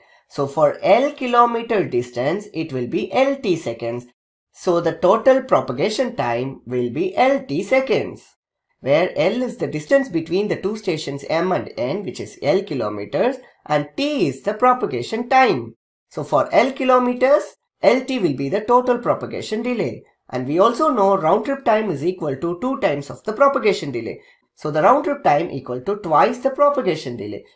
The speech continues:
And we know in the previous step, the propagation delay here is L T. So I'm just substituting that L T here. So we get the round trip time is equal to two times of L T.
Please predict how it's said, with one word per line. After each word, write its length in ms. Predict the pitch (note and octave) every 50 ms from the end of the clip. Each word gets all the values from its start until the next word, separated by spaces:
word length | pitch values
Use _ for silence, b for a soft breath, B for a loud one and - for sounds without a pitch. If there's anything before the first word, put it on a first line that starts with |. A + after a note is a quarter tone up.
| b b
And 140 | - G3 G3
we 140 | G3 A#3 A#3+
know 160 | C4+ D4+ D#4
in 60 | C#4
the 80 | G#3+ F#3
previous 400 | - F#3 G#3 G#3 A#3+ B3+ B3 B3
step, 260 | - D3 C3 C3+ -
the 80 | - C3+
propagation 600 | - D#3 E3 F3+ - A3 A3 B3+ B3 C4 C4 G#3
delay 280 | E3 C#3 C#3 C3+ D3+ D#3
here 360 | B2+ B2+ B2 B2+ C#3 - - -
is 220 | A#2+ - F#3+ -
L 200 | - C#4 C4+ C4
T. 280 | - - C#3+ B2 B2 B B B B
So 140 | B - G#3+
I'm 100 | A3 A3
just 220 | A3 C#4+ D4+ D4+
substituting 640 | - E3 D3+ - - A3 G#3+ A3+ A3+ A3 B3 B3+ B3+ G#3+
that 160 | F3+ - -
L 220 | - A#2+ A#2+ A#2+
T 180 | - D#3 G#3 A#3+
here. 380 | A#3 B3+ C4 A#3 F3+ C3 - B B B B
So 140 | - C#3
we 160 | C3 D3+ E3 D#3+
get 260 | G3 G#3 G#3+ G3+ E3+
the 140 | F#3 D#3+ D3+
round 260 | C#3+ E3+ G#3 G#3+ -
trip 160 | A#3+ A#3 A#3
time 260 | - G#3+ G#3 G#3+ G#3+
is 140 | G3+ E3 D#3
equal 320 | D3+ D3+ - B2+ A2+ A#2
to 240 | B2 - E3 E3+ E3+ -
two 200 | A3 A#3+ B3 B3
times 340 | D#3+ C3 B2+ C#3+ D3+ -
of 260 | - - E3+ G#3 - -
L 220 | - B3+ C4+ C#4 B3+ C4+
T. 220 | - C3 A2+ -